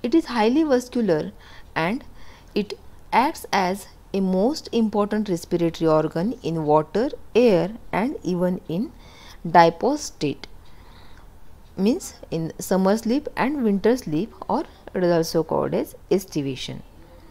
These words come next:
The lining of bucopharynx, known as mucous membrane, it secretes slimy mucus in mouth,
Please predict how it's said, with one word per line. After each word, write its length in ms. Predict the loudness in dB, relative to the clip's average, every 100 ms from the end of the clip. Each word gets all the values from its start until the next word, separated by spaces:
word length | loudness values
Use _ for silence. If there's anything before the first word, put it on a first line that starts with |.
| -20 -20 -20 -20 -20 -16 -2
The 100 | 4
lining 480 | 6 6 4 2 0
of 180 | -2 -2
bucopharynx, 1040 | 0 2 4 4 4 2 2 -2 -4 -6
known 280 | 0 2 2
as 200 | 2 0
mucous 440 | 0 0 0 -2 0
membrane, 460 | 0 -2 -4 -8 -12 -20 -20 -20 -20 -4
it 120 | -4 0
secretes 600 | -2 0 2 0 -2 -16 -8
slimy 520 | 6 8 8 6 4
mucus 560 | 2 0 0 -2 -2 -8 -6
in 180 | -2 0
mouth, 400 | 2 0 -2